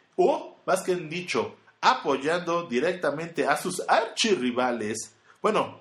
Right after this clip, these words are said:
no a sus archirrivales, sino apoyando a Utah para que haya ahí un triple empate y que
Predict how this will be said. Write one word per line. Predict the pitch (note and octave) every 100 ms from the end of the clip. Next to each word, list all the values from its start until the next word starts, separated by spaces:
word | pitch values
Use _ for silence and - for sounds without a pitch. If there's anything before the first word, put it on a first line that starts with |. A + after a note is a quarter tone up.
| _
no | F#3 C4
a |
sus | G3 C#3
archirrivales, | A#2+ C3+ A#2+ C#3 D3 A#2 A#2
sino | A#2 A#2+ A2+ - _ _ _ -
apoyando | B2+ - B2+ D3 F3+ F#3+ E3 B2 -
a | A2
Utah | G#2+ A2+ G3 B3 - G#2+ B2 - _ _ _ _ _ _ _ _ _ _ -
para | B2+ B2 B2
que | C3 B2 -
haya | C3+ E3+ F#3 D#3+ C#3 G2+ -
ahí | C3 D3 F3
un | G3 F#3 F3+
triple | - A#3 C4+ F#3 C3
empate | B2 - F3 F3 D3+ C#3+ C#3+ - _ _ _ _
y | F#3+ G#3+ -
que | F#3+ F#3 -